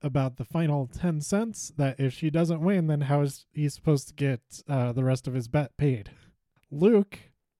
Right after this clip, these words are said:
uh, has a fun fact and a thing. The fun facts being that the Rubik's Cube was invented in nineteen seventy-four, and the thing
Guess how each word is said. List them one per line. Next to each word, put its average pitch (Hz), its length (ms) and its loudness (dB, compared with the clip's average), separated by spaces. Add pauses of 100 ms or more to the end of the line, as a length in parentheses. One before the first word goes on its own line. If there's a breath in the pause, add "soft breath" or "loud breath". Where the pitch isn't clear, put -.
(440)
uh, 131 160 0
has 131 180 2
a 123 60 -2
fun 196 300 -2
fact 202 420 2 (140)
and 233 240 -2
a 214 40 4
thing. 131 500 0
The 120 100 -2
fun 165 200 0
facts - 460 -2
being 117 240 -4
that 104 120 -12
the 123 60 -6
Rubik's 185 400 2
Cube 151 300 0
was 135 220 -2
invented 147 360 -2
in 135 120 -2
nineteen 151 340 -2
seventy-four, 120 680 -4 (680 soft breath)
and 127 240 -2
the 117 80 0
thing 202 560 -2